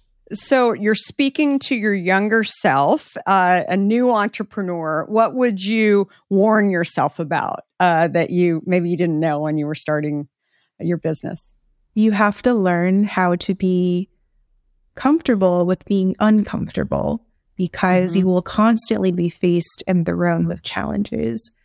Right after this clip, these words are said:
Speaker 2: Not all are negative. Some of them are opportunities that, you know, you would need to, um, you know, teach yourself and overcome, but you have to learn how to embrace everything that comes at you and be calm.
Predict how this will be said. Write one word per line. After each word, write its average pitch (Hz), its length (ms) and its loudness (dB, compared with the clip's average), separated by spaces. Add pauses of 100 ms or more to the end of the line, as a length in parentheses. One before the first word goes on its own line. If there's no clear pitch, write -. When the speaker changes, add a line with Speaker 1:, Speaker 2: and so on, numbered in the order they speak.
(140)
Speaker 2:
Not 262 320 2
all 226 300 4
are 175 160 0
negative. 202 640 0 (400)
Some 214 260 2
of 214 140 -2
them 185 240 0
are - 160 -4
opportunities 208 1000 -2
that, 180 360 0
you 180 100 2
know, 170 140 4
you 170 200 0
would 175 140 0
need 165 220 0 (120)
to, 170 360 2 (500)
um, 165 540 2 (200)
you 185 80 0
know, 165 60 2
teach 240 280 0
yourself 190 440 0
and 175 100 -4
overcome, 175 840 0
but 180 300 2
you 180 100 2
have 175 220 -2
to 185 120 -2
learn 180 260 2
how 170 180 0
to - 180 -2
embrace 165 800 0
everything 180 460 2
that 175 160 0
comes 180 580 0 (380)
at - 220 -2
you 277 400 4
and 180 380 2
be 165 200 -4
calm. 233 680 2